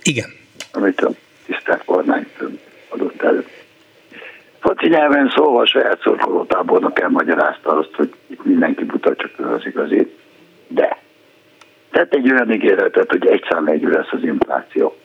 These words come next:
Speaker 1: Igen.
Speaker 2: Mennyi ideje romlik a forint olyan stabilan?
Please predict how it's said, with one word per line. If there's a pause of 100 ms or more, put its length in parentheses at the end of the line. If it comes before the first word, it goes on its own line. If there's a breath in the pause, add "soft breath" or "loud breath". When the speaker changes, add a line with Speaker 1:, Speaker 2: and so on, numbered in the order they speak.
(580)
Speaker 1:
Igen. (100)
Speaker 2:
Mennyi
ideje
romlik
a
forint
olyan
stabilan?